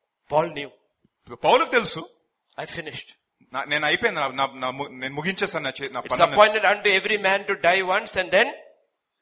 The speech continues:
Speaker 1: judgment. He said, "I finished."
Speaker 2: నేను చేసి నా, నా ముగించేశాను, నా పనంతా ముగించేశాను.
Speaker 1: Time is come.
Speaker 2: నా, నా సమయం వచ్చేసింది.
Speaker 1: Judgment is already over.
Speaker 2: నేను నా, నేను నన్ను నేను తీర్పు తీర్చేసుకున్నాను.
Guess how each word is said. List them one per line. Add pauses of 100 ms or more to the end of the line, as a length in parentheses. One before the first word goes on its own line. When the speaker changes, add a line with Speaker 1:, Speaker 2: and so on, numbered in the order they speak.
(140)
Speaker 1:
judgment. (380)
He
said,
"I
finished." (120)
Speaker 2:
నేను
చేసి
నా, (100)
నా
ముగించేశాను,
నా
పనంతా
ముగించేశాను. (920)
Speaker 1:
Time
is
come. (340)
Speaker 2:
నా,
నా
సమయం
వచ్చేసింది. (260)
Speaker 1:
Judgment
is
already
over.
Speaker 2:
నేను
నా,
నేను
నన్ను
నేను
తీర్పు
తీర్చేసుకున్నాను.